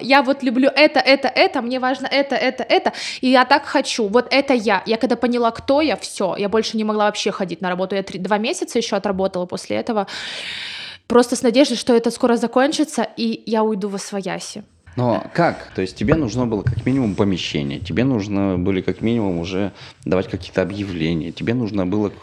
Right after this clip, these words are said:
Speaker 2: хоть как-то кормиться последующие еще два месяца.
Speaker 1: Я считаю, вот все сложилось слишком идеально, и все хорошо.
Speaker 2: <laughs>
Speaker 1: Ну, ти-, ну, я, я рассчитывала, что я несколько месяцев буду жить там, не знаю, на содержании своего мужчины, вот, который будет мне помогать, но в итоге,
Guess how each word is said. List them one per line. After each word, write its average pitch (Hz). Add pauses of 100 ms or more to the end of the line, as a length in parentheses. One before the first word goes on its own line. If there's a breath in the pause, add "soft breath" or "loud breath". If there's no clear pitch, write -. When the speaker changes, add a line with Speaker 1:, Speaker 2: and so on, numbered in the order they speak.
Speaker 2:
хоть 101
как-то - (180)
кормиться 104
последующие 95
еще 87
два 85
месяца. 90
Speaker 1:
Я 254
считаю, 220 (100)
вот 202 (220)
все -
сложилось 208
слишком 208
идеально, 196
и 190
все -
хорошо. -
Speaker 2:
<laughs> -
Speaker 1:
Ну, 269
ти-, -
ну, 262
я, 269
я 262
рассчитывала, 330
что -
я 254
несколько 247
месяцев 269
буду 233
жить 247
там, 196
не 185
знаю, 175
на 180
содержании 196
своего 180
мужчины, 339
вот, -
который 247
будет 247
мне 240
помогать, 233 (380 loud breath)
но 240
в 254
итоге, 302